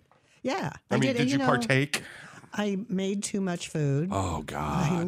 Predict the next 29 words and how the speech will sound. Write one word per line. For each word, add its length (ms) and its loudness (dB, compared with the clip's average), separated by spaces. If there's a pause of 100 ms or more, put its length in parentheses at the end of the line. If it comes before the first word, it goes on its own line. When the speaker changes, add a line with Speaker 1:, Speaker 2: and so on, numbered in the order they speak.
Speaker 1:
Lord! 480 -2
And 140 -4
I, 260 -6
I 60 -6
was 160 -8
like, 160 -8
"What 80 -2
was 140 -4
I 80 -4
thinking?" 260 -4
There 140 -2
are 20 -8
three 320 -6
of 140 -4
us. 340 -12
Speaker 2:
Uh-huh. 320 2
Speaker 1:
You 60 4
know, 200 2
and 140 -2
it's 220 -4
like, 260 -2 (200)
"Well, 280 -2
I 80 0
made 160 0
a 60 -4
pork 320 -10
butt. 320 -2
I 140 2
made, 340 0